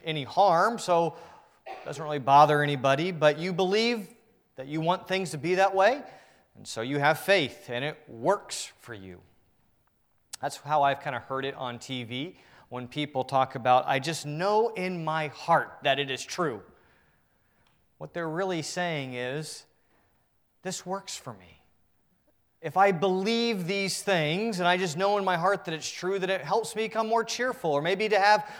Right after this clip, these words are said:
more hope that there's better days ahead." The important thing seems to be, it's not so much the content of their faith, but the results that it gives them. It makes them feel better, more happy. They've eked some comfort out of it.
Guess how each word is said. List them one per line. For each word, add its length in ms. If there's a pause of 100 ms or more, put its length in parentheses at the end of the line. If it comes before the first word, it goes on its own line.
more 300
hope 380
that 120
there's 220
better 320
days 380
ahead." 520 (520)
The 100
important 560
thing 320
seems 300
to 80
be, 440 (800)
it's 240
not 300
so 280
much 400
the 80
content 720
of 180
their 160
faith, 540
but 400 (120)
the 160
results 800
that 120
it 160
gives 280
them. 260
It 60
makes 220
them 100
feel 320
better, 360
more 200
happy. 460 (340)
They've 240
eked 240
some 200
comfort 540
out 180
of 120
it. 120